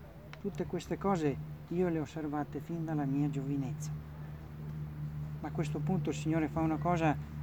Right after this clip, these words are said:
che molto spesso noi dimentichiamo. Guardatolo in viso, lo amò.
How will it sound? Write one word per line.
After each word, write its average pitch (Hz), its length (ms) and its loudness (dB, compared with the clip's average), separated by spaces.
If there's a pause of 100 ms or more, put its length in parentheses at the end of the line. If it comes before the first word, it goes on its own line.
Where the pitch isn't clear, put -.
che 160 120 4
molto 170 380 6
spesso 160 480 0
noi 156 260 4
dimentichiamo. 143 720 0 (1300)
Guardatolo 143 600 4
in 123 140 0
viso, 165 380 0 (340)
lo 151 140 0
amò. 151 220 4